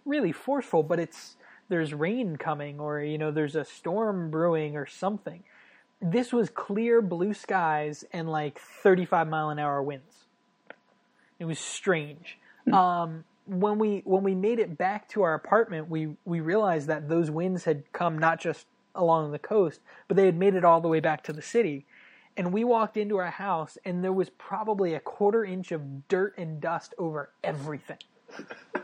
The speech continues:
Speaker 1: The
Speaker 2: You
Speaker 1: entire kitchen,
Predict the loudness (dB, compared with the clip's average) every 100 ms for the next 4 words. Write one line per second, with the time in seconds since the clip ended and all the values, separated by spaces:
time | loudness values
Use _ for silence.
0 | -4 -2 0 4 4 6 6 6 8 6
1 | 8 10 12 12 8 -2 -4 -4 -6 -10
2 | -12